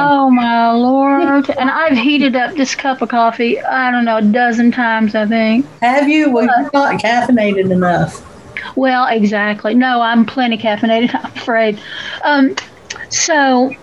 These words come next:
Speaker 1: I think what we wanna make sure people know is that this is a beautiful time of year, but it can also be a hard time of year. It can be a time of year when you are just flooded with memories,
Speaker 2: Mm-hmm.
Speaker 1: and some of those memories are gonna be sweet,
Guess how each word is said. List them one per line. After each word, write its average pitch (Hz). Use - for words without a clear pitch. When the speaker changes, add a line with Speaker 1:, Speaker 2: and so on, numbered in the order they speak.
Speaker 1:
I 247
think 302
what 254
we 262
wanna 285
make 254
sure 269
people 240
know 226
is 202
that 214
this 254
is 220
a 208
beautiful 269
time 233
of 202
year, 214
but 214
it 190
can 233
also 220
be 214
a 208
hard 226
time 269
of 262
year. 254
It 240
can 262
be 233
a 226
time 240
of 240
year 226
when 220
you 240
are 226
just 220
flooded 240
with 214
memories, 233
Speaker 2:
Mm-hmm. 240
Speaker 1:
and 330
some 262
of 247
those 240
memories 240
are 214
gonna 214
be 208
sweet, 262